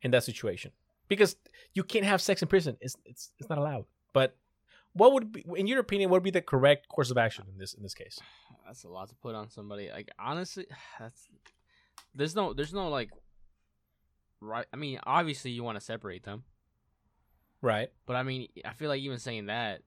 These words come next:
Speaker 2: is, like, gonna write us.
Speaker 1: Canceled.
Speaker 2: Yeah,
Speaker 1: You're
Speaker 2: I'm
Speaker 1: canceled.
Speaker 2: canceled. Like, you know what I mean? Like, you're like, "Y'all, you're"
Speaker 1: How dare you? You misogynistic son of a bitch.
Speaker 2: Yeah, but, like, that's the thing is, like, this is a problem, you know?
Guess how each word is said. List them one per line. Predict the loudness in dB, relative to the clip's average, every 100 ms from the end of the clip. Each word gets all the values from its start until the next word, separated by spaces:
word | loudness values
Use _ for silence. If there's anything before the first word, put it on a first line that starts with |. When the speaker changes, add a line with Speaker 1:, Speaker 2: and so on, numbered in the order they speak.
| -18
Speaker 2:
is, | -18 -12
like, | -10 -10 -14 -20 _ _ _ _ -14
gonna | -10 -8
write | -6 -6
us. | -10 -16 _ 0
Speaker 1:
Canceled. | 4 4 2
Speaker 2:
Yeah, | 2
Speaker 1:
You're | 6
Speaker 2:
I'm |
Speaker 1:
canceled. | 8 8 8 2
Speaker 2:
canceled. | 0 -10 -12
Like, | -8 -8
you | -8
know | -8
what |
I | -6
mean? | -6 -6 -6
Like, | -8
you're | -6 -6
like, | -8
"Y'all, | -6 -4 -4
you're" | -6 -10 -10
Speaker 1:
How | -2 0
dare | 2 6 8 8
you? | 6
You | 2 4
misogynistic | 6 4 2 0 2
son | 0
of | 4
a |
bitch. | 8 8
Speaker 2:
Yeah, | 6 -4 -6 -12
but, | -6 -2
like, | -2
that's | -4 -8
the | -6
thing | -4
is, | -2 -2
like, | -4 -4 _ _ _ _ _ _ _ _ -14
this | -10 -8
is | -4
a | -4
problem, | 2 2 2 -2 -8
you | -8
know? | -8 -8